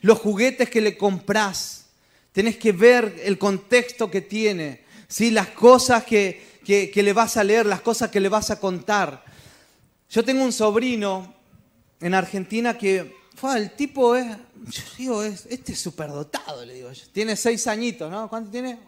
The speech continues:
Ocho. ¿Cuánto? Nueve, ya, nueve, ya, me quedé en el tiempo. Pero era cuando era más chiquitito.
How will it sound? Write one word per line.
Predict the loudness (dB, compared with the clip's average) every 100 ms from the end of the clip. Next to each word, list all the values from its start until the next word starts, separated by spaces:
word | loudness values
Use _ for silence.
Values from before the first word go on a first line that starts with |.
| -6
Ocho. | -4 -4 -8 -14 _ _ _ _ _ _ _
¿Cuánto? | -10 -10 -10 -16 -20 _ _ _ _ _ _
Nueve, | -4 0 0 -2 -10 -10
ya, | -8 -6
nueve, | -6 -6 -8
ya, | -6 -4 -4
me | -6 -12 -10
quedé | -8 -6
en | -6
el | -6
tiempo. | -4 -4 -6 -16 -20 _ -20 -20 -20 _
Pero | 2 4 6
era | 6 4
cuando | 2 2 4
era | 4
más | 2 0
chiquitito. | -4 -8 -8 -8 -8 -12